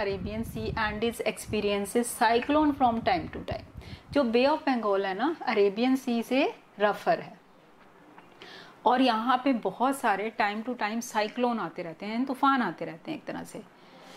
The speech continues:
Odisha and its neighboring states were hit by cyclone Philin on twelfth October two thousand thirteen। और ओडिशा और उसके आसपास के एरिया पे भी एक साइक्लोन आया था, जो कि टू थाउजेंड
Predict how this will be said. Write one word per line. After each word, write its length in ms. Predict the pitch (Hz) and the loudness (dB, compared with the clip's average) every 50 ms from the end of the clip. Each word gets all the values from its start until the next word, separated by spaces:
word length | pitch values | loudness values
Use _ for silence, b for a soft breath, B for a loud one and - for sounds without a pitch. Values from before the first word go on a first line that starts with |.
| B B B B - 247 | B B B B 2 4
Odisha 420 | 285 285 311 311 302 - 381 370 | 4 6 4 2 2 4 2 4
and 260 | 339 302 277 269 262 285 | 4 4 2 2 2 0
its 260 | 285 277 - - 247 | 0 -2 -2 -2 -2
neighboring 520 | 220 220 233 247 233 269 330 359 370 - - | 2 2 2 2 4 2 2 2 0 -2 0
states 380 | - 254 240 233 233 - - 240 | 2 2 2 2 2 -2 0 2
were 180 | 233 233 226 - - - - 302 | 2 2 0 -4 -8 -6 -4 -2
hit 220 | 311 302 - 247 | -2 0 2 2
by 180 | 247 226 220 214 - 226 | 2 2 2 -2 -4 -6
cyclone 480 | 208 190 180 - 196 185 185 202 233 262 B B B B B B - - | -6 -6 -6 -6 -6 -6 -4 -4 -6 -6 B B B B B B -4 0
Philin 340 | 247 233 220 226 226 240 285 - - - - - - - - - - - - | 2 2 4 2 2 2 0 -2 -4 -12 -20 -20 -20 -20 -20 -16 -10 -2 2
on 200 | 233 240 247 247 | 4 4 4 2
twelfth 340 | - 254 277 311 359 359 - | 4 4 4 4 4 2 2
October 480 | 262 233 220 - - 220 202 214 220 226 - - | 0 0 0 -2 -6 -4 0 0 0 0 0 -4
two 100 | 233 220 | -6 -6
thousand 500 | 208 202 190 180 175 190 185 175 180 - - - - - | -2 -2 -2 0 0 -2 -2 -2 -6 -6 -8 -12 -2 0
thirteen। 400 | 180 147 - - 156 156 160 - | 0 0 0 -4 -8 -10 -10 -6
और 180 | - 214 - - | -6 -6 -2 0
ओडिशा 380 | 220 214 202 202 185 - - 247 | 0 0 2 0 -2 0 2 2
और 100 | 247 233 | 4 2
उसके 200 | 226 - - 247 | 2 2 0 2
आसपास 520 | - 214 196 196 - - - 240 240 240 | 4 4 2 2 2 0 -2 -2 -2 -2
के 100 | - 233 | -2 0
एरिया 260 | 220 202 196 196 202 196 | 0 2 2 2 0 0
पे 120 | 214 208 | -2 0
भी 120 | 202 214 | 2 2
एक 120 | 208 196 - | 2 2 2
साइक्लोन 480 | - 214 180 180 - 214 214 214 202 | 0 0 0 0 2 2 2 2 2
आया 180 | 185 180 180 185 | 0 -2 -2 0
था, 120 | - 254 | 0 0
जो 140 | 254 233 220 | 2 2 2
कि 220 | 208 233 247 262 262 B B B B B - | 2 2 0 0 0 B B B B B 0
टू 120 | - 254 247 | 0 2 4
थाउजेंड 380 | 247 240 214 214 226 233 240 | 4 2 4 4 4 4 2